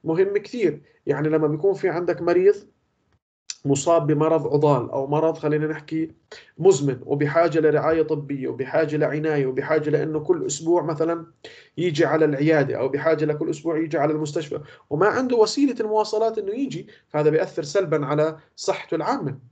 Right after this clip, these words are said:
البوليتكس اند جفرمنت اللي هو ال-، ال-، السياسة العامة والسياسات الحكومية فيما يتعلق بالصحة في ما-، في، في المناطق المختلفة.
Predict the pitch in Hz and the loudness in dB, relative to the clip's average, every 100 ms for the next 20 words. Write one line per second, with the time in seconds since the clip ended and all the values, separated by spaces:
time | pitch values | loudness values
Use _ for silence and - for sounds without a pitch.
0 | _ - _ _ 165 151 226 233 226 - | _ -20 _ _ -6 4 4 6 0 -4
1 | - 185 190 160 208 202 151 135 123 131 | -8 -6 -4 0 2 2 0 -6 -8 -4
2 | 143 156 160 160 - _ _ 156 151 143 | -2 0 0 0 -8 _ _ 0 2 -2
3 | 151 151 143 143 - 156 160 196 190 180 | -4 -4 -4 -6 -8 -2 2 2 2 -2
4 | 160 160 185 180 170 180 147 147 160 160 | 0 0 0 -2 -4 -4 -2 2 2 0
5 | - _ - 165 151 147 190 160 147 147 | -8 _ -6 0 2 2 -2 -2 -8 -6
6 | 170 170 185 175 156 170 160 156 156 180 | -4 -4 -4 -4 -4 -4 -4 -2 0 2
7 | 175 170 160 170 - _ - 147 - 240 | 2 0 -2 -2 -6 _ -14 -14 0 0
8 | - 156 175 - _ _ 170 190 175 - | 2 0 0 -4 _ _ -4 -2 -2 -4
9 | 170 170 - - 170 175 196 196 190 185 | -4 -2 -2 -2 0 2 2 0 -4 -8
10 | 185 - 247 156 139 | -8 0 2 2 -2